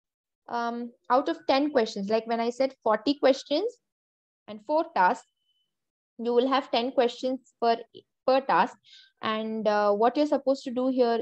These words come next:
is that in certain tasks, you will have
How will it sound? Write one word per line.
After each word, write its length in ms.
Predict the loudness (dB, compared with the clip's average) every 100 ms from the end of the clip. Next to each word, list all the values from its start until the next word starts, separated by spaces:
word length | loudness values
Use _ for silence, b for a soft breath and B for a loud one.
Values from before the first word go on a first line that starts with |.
| 0
is 260 | 0 0 -4
that 200 | -4 -4 _ _ _ _ _ _ -20
in 520 | -16 -14 -14 -14 -12
certain 400 | -6 -6 -4 -4
tasks, 440 | 0 2 0 -4 -8
you 120 | -2
will 160 | 0 0
have 360 | 2 4 4